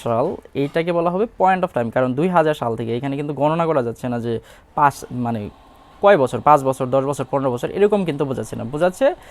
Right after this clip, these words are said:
কখন থেকে? দুই হাজার সাল থেকে। দুই হাজার সাল, just দুই হাজার সাল, সাল বা দুই হাজার পাঁচ সাল, দুই হাজার পঞ্চাশ সাল বা উনিশশো নব্বই সাল, উনিশশো পঞ্চাশ সাল, আহ, উনিশশো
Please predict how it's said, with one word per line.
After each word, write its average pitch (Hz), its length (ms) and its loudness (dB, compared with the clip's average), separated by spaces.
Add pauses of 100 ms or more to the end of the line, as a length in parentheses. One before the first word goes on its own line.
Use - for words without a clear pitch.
(280)
কখন 202 280 4
থেকে? 233 140 2 (140)
দুই 233 120 6 (100)
হাজার 165 300 6
সাল 123 200 2
থেকে। 127 160 -10 (140)
দুই 214 120 4 (180)
হাজার 127 320 2 (280)
সাল, 151 200 6 (420)
just 165 340 4
দুই 175 160 4
হাজার 147 280 4
সাল, 127 160 4 (300)
সাল 123 220 4
বা - 120 -2
দুই 151 100 2
হাজার 139 220 0
পাঁচ 156 200 8
সাল, 127 160 0
দুই 139 120 0
হাজার 165 180 -2
পঞ্চাশ 135 400 -2
সাল 120 160 0 (480)
বা 123 240 4 (100)
উনিশশো 160 320 -4
নব্বই 156 260 -2 (100)
সাল, 113 180 0 (160)
উনিশশো 156 360 -4
পঞ্চাশ 160 360 -2
সাল, 117 160 0
আহ, 120 1160 0
উনিশশো 170 260 -4